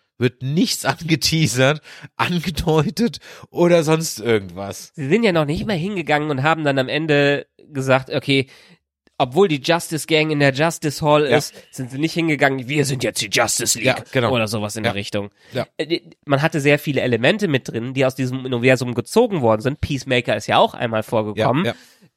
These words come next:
Speaker 1: ja.
Speaker 2: Und viele Sachen werden jetzt in anderen Filmen wahrscheinlich vertieft. Wir wissen, dass Nathan Fillion, der Guy Gardner, in der Lanterns-Serie auch vorkommen wird,
Speaker 1: Mhm.
Speaker 2: beispielsweise,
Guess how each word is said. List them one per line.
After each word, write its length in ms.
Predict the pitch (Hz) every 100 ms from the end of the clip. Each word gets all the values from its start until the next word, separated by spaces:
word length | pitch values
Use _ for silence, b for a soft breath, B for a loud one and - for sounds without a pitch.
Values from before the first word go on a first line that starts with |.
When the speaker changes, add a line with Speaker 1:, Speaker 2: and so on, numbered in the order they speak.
| _
Speaker 1:
ja. 80 | 131
Speaker 2:
Und 300 | - 156 147 - 156
viele 360 | - 180 160
Sachen 400 | 131 151 147 143
werden 260 | 131 135 143
jetzt 180 | 131 -
in 120 | 139
anderen 360 | 139 139 127 123
Filmen 320 | 143 123 120
wahrscheinlich 420 | 117 117 117 110
vertieft. 580 | 117 - 190 160 170 - b b b
Wir 180 | - 123
wissen, 240 | 156 202
dass 140 | 143 127
Nathan 320 | 123 120 120
Fillion, 300 | 139 180 131
der 80 | 113
Guy 160 | 107 113
Gardner, 440 | 117 151 139 123
in 160 | - 123
der 160 | 117 113
Lanterns-Serie 1200 | 117 131 180 139 127 117 123 151 180 139 113 110
auch 160 | 107
vorkommen 600 | - 117 110 - 107 107
wird, 140 | 104 -
Speaker 1:
Mhm. 60 |
Speaker 2:
beispielsweise, 840 | - 101 95 95 107 - 117 110 -